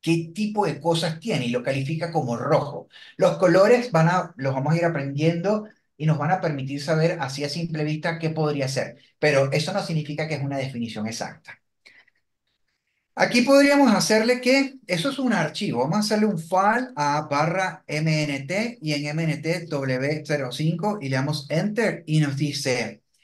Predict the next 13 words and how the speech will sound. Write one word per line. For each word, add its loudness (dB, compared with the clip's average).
eh, 2
"Mira, 2
eso 0
es -6
un 0
archivo", -2
y -2
ahí 2
lo -2
están -2
viendo, 0
y -2
dice, -4